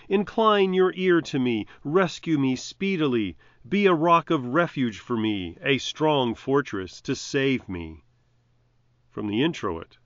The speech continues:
for the twenty-third Sunday after Trinity. In the name of Jesus. Amen. "Why is the internet so slow?" we ask, when the web page doesn't load in a nanosecond.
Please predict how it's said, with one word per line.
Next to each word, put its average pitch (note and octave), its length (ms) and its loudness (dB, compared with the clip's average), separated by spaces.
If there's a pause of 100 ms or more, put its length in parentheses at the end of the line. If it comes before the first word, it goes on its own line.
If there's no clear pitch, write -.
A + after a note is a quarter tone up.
(140)
for - 160 -6
the A2 100 -4
twenty-third A2 600 -4
Sunday G2 400 -6
after F#2+ 280 -12
Trinity. F2+ 600 -12 (1120)
In D#3+ 100 2
the D3 80 2
name D#3+ 300 4
of G#2+ 100 -2
Jesus. C3 680 -6 (480)
Amen. G2+ 580 -4 (960)
"Why G3 320 2
is D#3 240 -2
the A#2 180 -6
internet E3+ 460 2
so E3 300 -2
slow?" D#3 640 2
we G2 260 -4
ask, F#2 480 -8
when C3+ 120 0
the A#2+ 60 0
web B2+ 300 -2
page G#2 340 -8
doesn't G#2+ 320 -6
load A#2 340 -2
in F#2+ 120 -4
a F2 80 -6
nanosecond. F2 880 -6